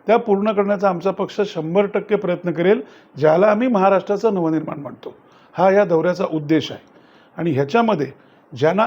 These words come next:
असं वाटतं की मी सत्तेचा किंवा आमदारकीचा अमरपट्टा घेऊन आलेलो आहे, तर ह्या देशाने दिग्गजांचे पराभव पाहिलेले आहेत. त्यामुळे एक गोष्ट नक्की की आम्ही जेव्हा जनतेत जेव्हा फिरतोय,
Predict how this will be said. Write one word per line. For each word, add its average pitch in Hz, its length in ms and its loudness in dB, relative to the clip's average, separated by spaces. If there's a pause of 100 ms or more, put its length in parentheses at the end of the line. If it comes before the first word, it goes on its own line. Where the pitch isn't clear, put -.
असं - 240 2
वाटतं 220 280 4
की 208 120 -2
मी 208 120 -4
सत्तेचा 202 520 0
किंवा 196 180 0
आमदारकीचा 175 460 -2
अमरपट्टा 190 500 -2
घेऊन 160 240 -2
आलेलो 147 260 2
आहे, 113 120 0 (640)
तर 208 100 0
ह्या 170 180 2
देशाने 214 380 -2
दिग्गजांचे 196 580 2
पराभव 175 360 2
पाहिलेले 147 420 0
आहेत. 110 120 0 (600)
त्यामुळे 175 240 0
एक 208 80 4
गोष्ट 214 280 0
नक्की 202 280 -2
की 151 80 0
आम्ही 160 160 2
जेव्हा 160 220 -2
जनतेत 160 220 0
जेव्हा 190 220 2
फिरतोय, 180 480 2